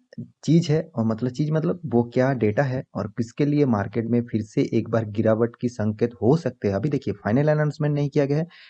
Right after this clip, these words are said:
मैं आपको नहीं कह रहा हूँ कि कल जाके मार्केट गिर जाएगा, परसों जाके गिर जाएगा, मैं ये बात नहीं कह रहा हूँ। मैं जब इस न्यूज़ आ जाएगा तब देखना मार्केट में एक ज़बरदस्त गिरावट देखने को मिल सकता है।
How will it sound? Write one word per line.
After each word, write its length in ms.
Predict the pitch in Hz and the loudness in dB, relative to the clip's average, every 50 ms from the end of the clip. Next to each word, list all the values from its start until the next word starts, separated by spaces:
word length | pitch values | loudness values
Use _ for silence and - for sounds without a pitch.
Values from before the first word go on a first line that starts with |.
| - _ - | -12 _ 2
मैं 140 | 120 127 127 | 4 4 4
आपको 340 | - - 107 - - 131 | 2 0 -4 -2 0 2
नहीं 200 | 123 117 113 135 131 | 4 4 4 2 2
कह 120 | - 135 | 2 2
रहा 140 | 131 135 135 | 4 4 2
हूँ 80 | 131 127 | 0 0
कि 120 | - 135 | -2 -4
कल 260 | 127 - 113 110 113 | 0 2 2 2 4
जाके 220 | 110 120 117 120 117 | 2 0 0 0 0
मार्केट 300 | 110 107 107 110 113 107 | -2 -2 -2 -2 -4 -2
गिर 140 | 110 113 | -2 0
जाएगा, 300 | 107 113 110 110 107 117 | 2 2 2 2 2 -2
परसों 380 | 117 - 110 101 - - - 117 | -2 -2 -4 -4 -4 -6 -4 -2
जाके 220 | 113 107 - 113 | -2 -2 -2 -2
गिर 140 | 107 113 107 | -2 -2 0
जाएगा, 300 | 101 107 107 107 120 120 - _ - - - _ _ - | 2 2 2 2 0 -4 -6 _ -20 -20 -20 _ _ 2
मैं 100 | 139 156 - | 2 2 4
ये 220 | - 139 143 156 156 | 2 2 4 4 4
बात 260 | 151 139 147 - - | 4 2 2 2 0
नहीं 160 | 117 107 104 | 0 0 0
कह 100 | 104 98 | -2 -2
रहा 120 | 90 90 87 | -4 -4 -6
हूँ। 100 | 87 95 | -2 0
मैं 180 | 120 143 190 - _ _ _ - | 0 0 0 -2 _ _ _ 0
जब 260 | 110 156 175 175 175 | 4 4 4 4 4
इस 180 | 175 165 170 170 143 | 2 0 2 2 2
न्यूज़ 300 | 135 139 156 165 165 165 - - | 2 4 4 4 2 2 -2 -2
आ 140 | 98 104 | -2 0
जाएगा 380 | 113 143 143 147 143 120 107 92 - _ - | 2 2 2 2 2 0 -2 -6 -8 _ 0
तब 200 | 160 151 135 - _ - - | 2 2 2 0 _ -2 0
देखना 360 | 117 113 113 120 123 131 - 131 | 0 2 2 0 0 0 0 -2
मार्केट 360 | 110 104 101 101 - 113 107 | -2 -2 -2 -2 -2 -4 -2
में 140 | 107 110 117 | 0 0 -2
एक 400 | 117 - 110 110 110 110 _ _ _ - | 0 -2 -2 -2 -2 -4 _ _ _ -6
ज़बरदस्त 440 | 104 107 98 101 101 117 117 117 - - | -4 -2 -2 0 0 -2 -2 -2 -2 -4
गिरावट 320 | 107 101 98 98 113 113 | -2 -2 0 0 0 -2
देखने 340 | 110 - 101 95 - 101 101 | -2 -4 -6 -4 -2 -4 0
को 200 | - 156 170 170 - _ _ _ _ _ - | 0 0 -2 -2 -6 _ _ _ _ _ 2
मिल 140 | 127 147 143 | 2 2 2
सकता 320 | - - 98 95 - - | 2 -2 -6 -6 -8 -10
है। 140 | 85 87 95 | -10 -10 -12